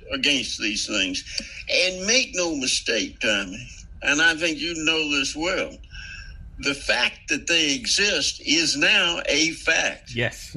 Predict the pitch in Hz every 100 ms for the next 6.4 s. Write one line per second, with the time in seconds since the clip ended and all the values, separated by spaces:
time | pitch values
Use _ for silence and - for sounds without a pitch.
0 | 135 - 117 139 - - 139 131 - 196
1 | - 165 135 135 123 139 - 185 165 131
2 | 113 - - 190 180 - 131 156 135 -
3 | - 113 110 - - - 311 294 - 285
4 | 240 - 339 - 151 131 113 - 156 143
5 | 135 135 185 165 120 113 - 165 165 -
6 | 165 202 95